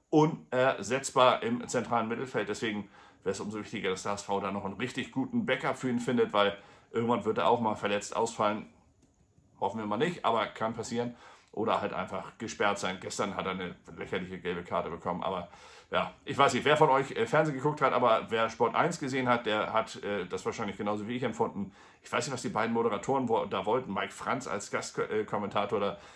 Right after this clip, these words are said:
die, die wollten, dass der H S V verliert, aber sie haben's versucht herbeizureden und haben so einen unfassbaren, wie soll man sagen, Dünnschiss geredet. Das war so schlecht, das war so unfassbar übel,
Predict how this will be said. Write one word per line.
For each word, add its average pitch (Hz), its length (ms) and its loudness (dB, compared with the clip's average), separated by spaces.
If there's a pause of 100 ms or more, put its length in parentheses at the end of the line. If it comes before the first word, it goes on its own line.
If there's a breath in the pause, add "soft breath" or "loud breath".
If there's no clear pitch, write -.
(240 loud breath)
die, - 220 -12
die - 160 -12
wollten, 160 300 0
dass 202 140 0
der 101 120 0
H 101 80 2
S 98 100 -6
V 117 200 6
verliert, 113 480 2
aber 98 240 -2 (340 loud breath)
sie 139 160 -4
haben's - 240 -2
versucht 143 420 -2
herbeizureden 123 760 -2
und 107 160 -6
haben 110 180 -2
so 120 240 -2
einen 123 200 2
unfassbaren, 131 1000 -2 (680 loud breath)
wie 98 120 -6
soll 123 100 -6
man 117 120 -2
sagen, 117 260 -2
Dünnschiss - 400 -4
geredet. 190 320 0
Das 185 100 -6
war 180 100 0
so 208 200 0
schlecht, - 420 -6
das 151 140 0
war 165 80 6
so 170 120 2
unfassbar 175 760 4
übel, 139 360 -4